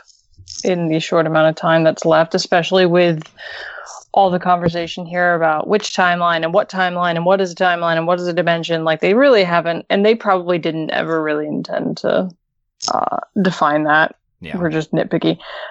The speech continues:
Speaker 1: Um, but I don't know. I'm excited for Tribor. I'm excited for New
Speaker 2: <laughs>
Speaker 1: York. Um, I don't know. I think, uh,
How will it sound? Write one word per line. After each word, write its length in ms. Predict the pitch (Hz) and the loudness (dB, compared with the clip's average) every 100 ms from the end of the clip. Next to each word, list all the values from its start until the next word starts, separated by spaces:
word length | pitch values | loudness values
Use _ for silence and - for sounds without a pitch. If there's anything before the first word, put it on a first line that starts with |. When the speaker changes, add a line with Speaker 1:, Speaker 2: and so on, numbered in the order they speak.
| - | 0
Speaker 1:
Um, 500 | 208 202 190 190 185 | 4 6 4 2 -4
but 140 | 175 208 | 0 2
I 100 | 240 | 4
don't 80 | |
know. 60 | 302 | 4
I'm 160 | 202 170 | 2 0
excited 680 | - - - 165 156 202 | -6 -14 -4 -2 0 -2
for 120 | - - | -6 -20
Tribor. 680 | - - 160 147 214 285 | -16 -6 -4 -2 0 2
I'm 120 | 254 180 | 2 0
excited 420 | 170 202 185 190 | -2 0 2 0
for 220 | - 220 | -2 -4
New 120 | 214 | -4
Speaker 2:
<laughs> 140 | 185 156 | -4 -2
Speaker 1:
York. 200 | 165 - - - _ _ _ _ - - - - - | -2 -2 -10 -14 _ _ _ _ -20 -20 -20 -20 -12
Um, 760 | - 185 175 175 170 170 175 - _ _ - | -2 0 2 0 -2 -8 -12 -16 _ _ -4
I 80 | 240 | 0
don't 80 | 294 | 4
know. 100 | 175 | 4
I 140 | 170 | 2
think, 360 | 175 208 208 208 | 0 -2 2 4
uh, 380 | 190 190 185 | 6 6 4